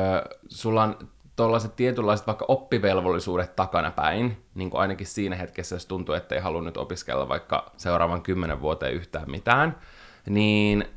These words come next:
kun sä meet työelämään ja sä oot siinä, niin siinä voi tulla semmonen tietynlainen tyhjä tunne,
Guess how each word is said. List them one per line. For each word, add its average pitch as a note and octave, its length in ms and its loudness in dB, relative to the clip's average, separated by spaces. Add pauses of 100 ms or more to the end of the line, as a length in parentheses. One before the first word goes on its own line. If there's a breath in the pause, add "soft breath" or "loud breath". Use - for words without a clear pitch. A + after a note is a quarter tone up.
(100)
kun G#2+ 100 -6
sä B2 100 0
meet F3 280 2
työelämään C3+ 720 8
ja G2 60 4
sä - 140 0
oot C3 240 6
siinä, A#2 200 4
niin A#2 180 2
siinä C3+ 240 4
voi C#3+ 120 2
tulla F3 300 2
semmonen G2 500 -2
tietynlainen F#2 580 -2
tyhjä G#2 500 -4
tunne, G#2 560 -4